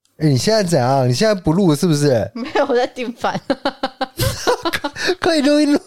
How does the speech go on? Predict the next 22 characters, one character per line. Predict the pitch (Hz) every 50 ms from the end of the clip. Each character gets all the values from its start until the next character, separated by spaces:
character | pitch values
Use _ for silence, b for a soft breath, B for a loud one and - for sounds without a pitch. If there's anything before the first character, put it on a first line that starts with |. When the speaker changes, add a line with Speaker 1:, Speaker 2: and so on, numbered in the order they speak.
| 320
Speaker 1:
到 | 269 294 277 254
一 | 240 233
半。 | - 277 262 - - - _ _ _ _ _ _ - _ B B B B 330 B B
啊。 | 196 214 220 233 226 220 226 226 220 214 196 196 -
Speaker 2:
好， | 214 214
开 | 214 240 247
始。 | 254 - 170 175 175 196 -
Speaker 1:
你， | - 170 180 180 190 - -
你 | - 196 208 175 180
订 | 175 - 294 247 240
饭 | - 285 220
你 | 190
要 | 226 277
讲， | - - - 139 120 131
我 | 143 160
可 | 165 - 277
以 | 196 160 156
撑 | - - - 233 240 254 247
住 | 262 254 202
场 | - - 131 120
面 | 156 202 214 190
啊。 | 175 165